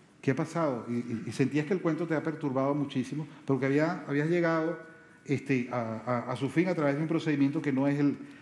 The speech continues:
el más habitual. Entonces, mm, por eso yo creo que, en efecto, cuando Volpi dice que, eh, su influencia, o sea, decir que, que él ha,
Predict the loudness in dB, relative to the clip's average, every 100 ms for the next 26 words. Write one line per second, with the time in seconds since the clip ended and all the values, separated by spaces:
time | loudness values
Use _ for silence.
0 | -6 2 4 4 2 0 -2 -2 -6 -6
1 | -10 -18 -8 -2 0 2 2 2 -4 -4
2 | 0 2 4 2 2 2 0 0 0 0
3 | 0 2 2 2 2 0 -4 -6 -10 -20
4 | -20 -20 -20 -20 -20 -20 -20 -20 -20 -4
5 | 0 2 4 2 2 0 0 0 0 0
6 | -2 -10 -20 -20 -20 -20 -12 -10 -8 -10
7 | 4 4 6 6 6 4 0 -4 -8 -16
8 | -20 -20 -20 -20 -20 -20 -20 -10 -2 0
9 | 0 -2 -2 -4 -4 -12 -2 2 4 4